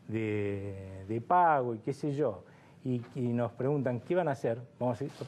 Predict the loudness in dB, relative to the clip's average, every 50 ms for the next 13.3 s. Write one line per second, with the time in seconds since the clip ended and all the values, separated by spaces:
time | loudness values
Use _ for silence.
0 | -12 -14 -20 -18 -12 -8 -6 -2 0 2 2 2 2 2 2 2 4 2 2 2
1 | 2 2 2 2 2 2 2 2 2 2 0 0 -4 -8 -8 -10 -14 -18 -20 -20
2 | -20 -20 -20 -20 -14 -6 -2 0 0 0 -2 -2 -2 0 0 2 2 0 2 2
3 | 2 4 4 4 2 0 0 -2 0 0 0 0 0 2 2 2 2 0 0 -2
4 | -2 0 0 0 0 0 0 -2 -2 -2 0 2 4 4 4 4 2 0 -2 -4
5 | -10 -20 -20 -14 -8 -4 -2 0 0 2 2 4 4 4 2 2 0 -2 -2 -2
6 | -4 -2 -2 -2 -2 -2 -2 -4 -6 -6 -4 -4 -4 -4 -4 -4 -2 0 0 0
7 | -2 -2 -2 -2 -2 -2 0 0 0 0 0 0 0 2 0 0 0 -2 -2 -2
8 | -4 -4 -4 -4 -6 -8 -8 -8 -10 -10 -10 -12 -20 -20 -20 -20 -20 -20 -20 -20
9 | -20 -20 -20 -20 -12 -4 0 0 0 0 -2 -2 0 0 2 2 2 0 -2 -14
10 | -20 -20 -20 -20 -20 -12 -4 0 2 2 2 2 -2 -4 -2 0 4 4 4 4
11 | 2 -2 -6 -8 -8 -10 -12 -18 -20 -20 -20 -18 -16 -16 -16 -18 -20 -20 -18 -12
12 | -10 -8 -8 -8 -6 -4 -4 -4 -4 -6 -6 -4 -4 -4 -6 -6 -8 -10 -10 -10
13 | -10 -10 -10 -12 -14